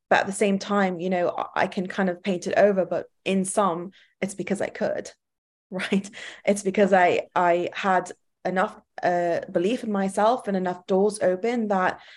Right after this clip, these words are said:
I just sort of take a, I took a chance and, and,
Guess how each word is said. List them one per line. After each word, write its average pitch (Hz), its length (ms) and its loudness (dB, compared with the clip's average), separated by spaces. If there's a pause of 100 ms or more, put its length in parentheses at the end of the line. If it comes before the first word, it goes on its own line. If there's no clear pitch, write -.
(220)
I 190 100 4
just 190 180 0
sort 202 120 0
of 196 60 0
take 196 220 0
a, 196 80 -4 (200)
I 190 120 2
took 220 240 -4
a 208 40 0
chance 214 520 -2
and, 190 280 0 (440)
and, 185 500 0